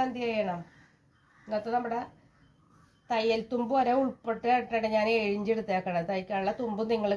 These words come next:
കാണണം, ഏഴ് ഇഞ്ച് എടുത്തേക്കണത്. ഇനി നമുക്കിതൊന്ന് വരച്ചെടുക്കാം. അപ്പൊ നമുക്കിപ്പോ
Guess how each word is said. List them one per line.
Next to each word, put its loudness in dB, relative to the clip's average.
കാണണം, 0
ഏഴ് -2
ഇഞ്ച് -4
എടുത്തേക്കണത്. -4
ഇനി -2
നമുക്കിതൊന്ന് 0
വരച്ചെടുക്കാം. -2
അപ്പൊ -12
നമുക്കിപ്പോ -6